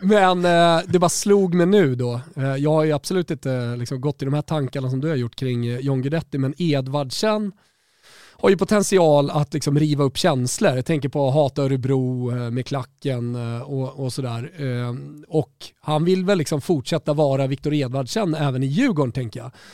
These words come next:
Eh, och så kommer det derbyn och lite, nej, men Djurdjic tidigare i Bayern, alltså Sebastian Larsson. Alltså, vi har ju några av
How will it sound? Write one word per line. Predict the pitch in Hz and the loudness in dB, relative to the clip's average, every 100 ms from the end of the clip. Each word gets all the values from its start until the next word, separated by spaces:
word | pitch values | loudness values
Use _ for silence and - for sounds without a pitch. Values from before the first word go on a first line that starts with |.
| - - - | -20 -14 -4
Eh, | 160 | -2
och | - 160 | 0 0
så | 175 | 0
kommer | 190 196 | 2 4
det | |
derbyn | 196 180 160 160 165 160 | 4 4 4 2 2 2
och | 160 | 0
lite, | 156 - 156 151 147 151 | -2 -2 0 2 2 0
nej, | 196 | -2
men | 247 247 220 185 | 0 0 0 0
Djurdjic | 147 220 214 170 202 202 - | 4 4 4 2 -2 -2 -4
tidigare | - 202 175 185 | -4 0 2 4
i | 180 | 4
Bayern, | 175 185 175 170 170 175 | 4 4 2 2 0 -2
alltså | 180 180 170 165 | -2 0 0 0
Sebastian | 151 185 175 180 165 | -2 -2 -2 0 2
Larsson. | 175 175 - 170 160 160 | 2 2 -2 -2 -2 -2
Alltså, | 160 160 180 | -4 -4 -2
vi | |
har | 175 247 | 0 2
ju | |
några | 156 | 0
av | 123 | -2